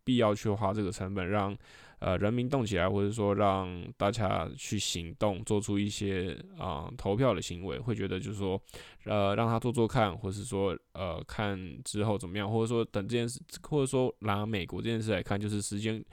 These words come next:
过了就算了这样子。但似乎是有可能是政治的操作，或甚至是这个历史上面的一个想要留下痕迹的一个作为，或者说想要，呃，针对特定事件，也就是川普，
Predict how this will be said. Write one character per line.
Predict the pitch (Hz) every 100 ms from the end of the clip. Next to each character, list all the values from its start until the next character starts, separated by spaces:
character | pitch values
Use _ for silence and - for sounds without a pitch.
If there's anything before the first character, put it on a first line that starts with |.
| - - _ -
过 | 151 107
了 | 85
就 | 98
算 | - - 95
了 | 73
这 | 78 64
样 | 65
子。 | 143
但 | - 120 113 104 - - - - -
似 | 165
乎 | 143 139
是 | 131 139 127 113 98 - - _ -
有 | 131
可 | 147 131
能 | 98
是 | 120
政 | 98 117 107
治 | 104
的 | 95
操 | - 98
作， | 98 95
或 | 101 101
甚 | 107 101
至 | 95 90
是 | - 95 92
这 | 92
个 | 87 80 76 - _ _ - _
历 | 139 107
史 | 85
上 | 76 101
面 | 104 98
的 | 85 71
一 | -
个 | - 87 73 82
想 | - 92
要 | 107
留 | 98
下 | 101 104
痕 | 90 90
迹 | 92 101 98
的 | 95
一 | 80
个 | 85 85 67 64
作 | - 123 78
为， | 64 58
或 | 113 110
者 |
说 | 107 110
想 | 101 92
要， | 101 104 101 - - - - -
呃， | - 95
针 | 98 110
对 | 120 113 104 95 78 - - _ _ _
特 | - 117
定 | 110
事 | 101 101
件， | 101 85
也 |
就 | 101 113
是 |
川 | 131 113 113
普， | 104 90 78 55